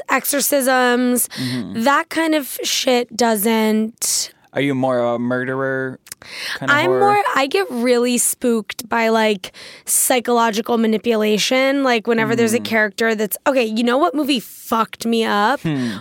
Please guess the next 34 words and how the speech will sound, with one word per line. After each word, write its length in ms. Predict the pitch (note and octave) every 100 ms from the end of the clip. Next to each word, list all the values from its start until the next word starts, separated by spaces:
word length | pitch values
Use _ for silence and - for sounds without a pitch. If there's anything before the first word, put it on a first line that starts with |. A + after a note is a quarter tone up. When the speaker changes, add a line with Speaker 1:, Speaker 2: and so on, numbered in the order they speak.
| -
Speaker 1:
Orphan. 720 | - A#3+ A3 - C#4+ D#4+ E4+
Do 100 | C#4
you 100 | C4+
remember 300 | B3+ B3 A#3
that 220 | C4 C#4 C#4
Speaker 2:
<gasps> 60 | D4+
Speaker 1:
movie? 220 | D4 E4
Speaker 2:
I 200 | G#3 G3+
love 460 | F3 E3+ F3+ F3 E3
Orphan. 520 | E3 D3+ C#3+ C3+ A#2+
Speaker 1:
Yeah. 420 | C4+ C4 A3+ - G#3+
Speaker 2:
First 300 | - G#3 A3 A#3+
of 60 |
all, 100 | A#3
I 80 | D#3+
love 260 | D#3 D#3+ D#3+
Vera 240 | D#3 D3+
Farmiga. 600 | C3+ C#3+ B2+ B2+ B2 - A#2+ A#2+
Speaker 1:
Oh, 40 |
Speaker 2:
Vera 100 | -
Speaker 1:
yeah, 180 | A#3+ G#3
sh-, 120 | - B3
Speaker 2:
Farmiga. 180 | - C4
Speaker 1:
great. 320 | B3 A3+ - -
Speaker 2:
She's 280 | - A3 A#3+
just, 160 | E4
like, 220 | E4 D#4+ - _ -
perfect 560 | - D#3+ D3+ D#3+ C3
for 220 | - D#3
horror. 600 | B2+ B2+ B2+ A2 D2+ D2 -
Speaker 1:
Totally. 500 | D4+ D#4+ B3+ A3+ G#3+ - - -
Speaker 2:
And, 460 | E3 F#3 F#3 F3 D#3+ -
uh, 540 | D#3+ E3 D#3 D3 C3 - _ - - -
sh-, 200 | C#3+ -